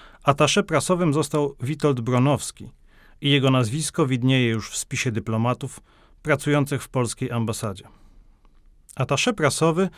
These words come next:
odpowiadał za codzienną lekturę prasy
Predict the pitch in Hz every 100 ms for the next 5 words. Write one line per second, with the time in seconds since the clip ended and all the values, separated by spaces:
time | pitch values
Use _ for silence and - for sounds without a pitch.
0 | - - - 147 143 151 143 175 156 139
1 | 143 120 147 143 127 120 120 127 117 117
2 | 123 120 -